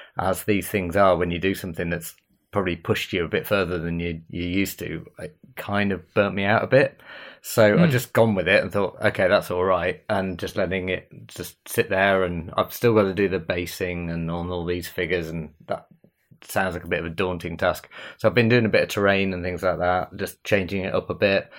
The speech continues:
Speaker 1: trying to play a few games, just not really too worried about, um,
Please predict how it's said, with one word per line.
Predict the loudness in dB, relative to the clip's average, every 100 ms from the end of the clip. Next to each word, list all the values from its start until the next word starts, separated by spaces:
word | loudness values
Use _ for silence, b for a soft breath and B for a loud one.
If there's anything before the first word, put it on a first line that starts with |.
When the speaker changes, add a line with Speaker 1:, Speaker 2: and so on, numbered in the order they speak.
| B B
Speaker 1:
trying | -6 -2
to |
play | 2 2
a | 0
few | -6
games, | -2 0 2 -2 -6 -10 -12
just | -6
not | -4 -4 -6 -6
really | 0 4 4 4 2 0 -8 _ _
too | -8 -2 -2 0
worried | 0 0 2
about, | 2 0 -2 _ B B B B -4
um, | 0 0 -2 -6